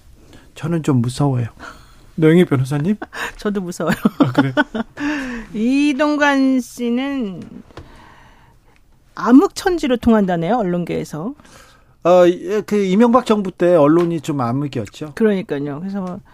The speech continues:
Speaker 2: 그때 청와대 대변인 이천팔 년도 하면서 언론 특보 하면서 방송 장악이 엄청났었는데, 대통령이 사실 우리가 이제 어떤 사람을 임명을 할 때 그 사람의 과거 배경 같은 게 별로 좋지 않으면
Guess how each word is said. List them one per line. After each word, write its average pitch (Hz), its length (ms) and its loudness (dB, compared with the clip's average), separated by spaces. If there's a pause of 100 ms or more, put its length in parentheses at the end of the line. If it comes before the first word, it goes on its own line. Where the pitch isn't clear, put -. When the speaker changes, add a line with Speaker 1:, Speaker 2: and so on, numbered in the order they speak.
(380)
Speaker 2:
그때 214 200 -2
청와대 330 380 0
대변인 202 480 2
이천팔 196 380 -6
년도 214 340 -4
하면서 196 440 -6
언론 190 200 0
특보 190 580 0 (180)
하면서 180 520 -8 (460)
방송 233 320 2
장악이 208 320 2
엄청났었는데, 165 1300 -4 (400)
대통령이 320 520 -2
사실 302 320 -2
우리가 240 320 0
이제 226 120 2
어떤 214 260 -2
사람을 294 380 0
임명을 247 460 2
할 302 120 -4
때 175 560 -4
그 196 100 -12
사람의 233 380 0
과거 226 420 -2
배경 226 420 -2
같은 208 480 -2
게 196 180 -2
별로 180 180 -4
좋지 - 320 -4
않으면 170 800 0